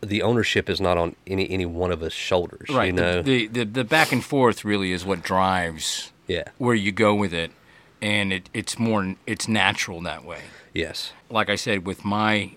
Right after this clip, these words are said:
Speaker 2: with my podcast, I'm speaking to an audience, and I'm, I'm always cognizant of, okay, who it is,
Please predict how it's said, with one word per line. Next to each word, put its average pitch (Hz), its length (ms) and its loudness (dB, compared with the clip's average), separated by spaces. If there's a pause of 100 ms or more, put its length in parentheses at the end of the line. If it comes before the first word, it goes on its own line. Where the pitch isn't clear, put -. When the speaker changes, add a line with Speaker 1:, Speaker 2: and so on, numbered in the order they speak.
(480)
Speaker 2:
with 117 220 -8
my 113 180 4
podcast, 90 840 -4
I'm 95 400 -2
speaking 131 460 -2
to 117 180 -2
an 110 80 2
audience, 92 640 0 (100)
and 98 380 0
I'm, 92 360 -4 (120)
I'm 98 160 0
always 104 300 0
cognizant 104 720 0
of, 95 460 -4 (140)
okay, 95 300 -6
who 165 240 2
it 151 60 2
is, 131 320 0